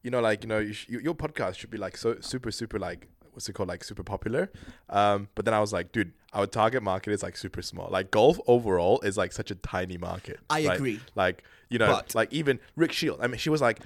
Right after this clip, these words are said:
Speaker 1: "Who's the, uh, who's the biggest, um, influencer in, like, the golf podcast world?"
Speaker 2: Yeah.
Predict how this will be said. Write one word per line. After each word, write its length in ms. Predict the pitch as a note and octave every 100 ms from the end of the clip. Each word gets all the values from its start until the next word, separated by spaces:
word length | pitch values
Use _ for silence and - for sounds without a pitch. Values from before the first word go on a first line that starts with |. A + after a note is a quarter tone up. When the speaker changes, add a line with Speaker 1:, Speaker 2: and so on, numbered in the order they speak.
| -
Speaker 1:
"Who's 180 | E3 F3
the, 200 | D#3+ C#3
uh, 60 | A#2
who's 180 | E3+ D#3+
the 80 |
biggest, 580 | A#2+ D3 C3 A#2 - - - -
um, 200 | G#2 G2+
influencer 520 | C3 B2 A2 F#2 - E2+
in, 120 | F#2
like, 280 | F2+ F2 -
the 80 | F#2 -
golf 320 | G#2+ G#2 - -
podcast 480 | A2+ - - - -
world?" 280 | A1+ - - -
Speaker 2:
Yeah. 80 | -